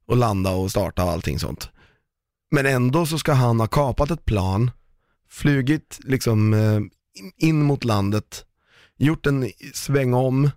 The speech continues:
flugit tillbaks mot, mot havet. Och sen istället för att bara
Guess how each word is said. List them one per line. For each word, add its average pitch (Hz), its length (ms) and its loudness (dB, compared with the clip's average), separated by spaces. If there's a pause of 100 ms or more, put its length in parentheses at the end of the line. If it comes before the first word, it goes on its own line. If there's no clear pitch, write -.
(360)
flugit 143 380 0
tillbaks 156 800 -4
mot, 131 440 -2 (520)
mot 127 180 0
havet. 110 640 0 (540)
Och 143 100 0
sen 147 240 0
istället 139 400 0
för 170 80 2
att 156 80 -2
bara 117 300 -2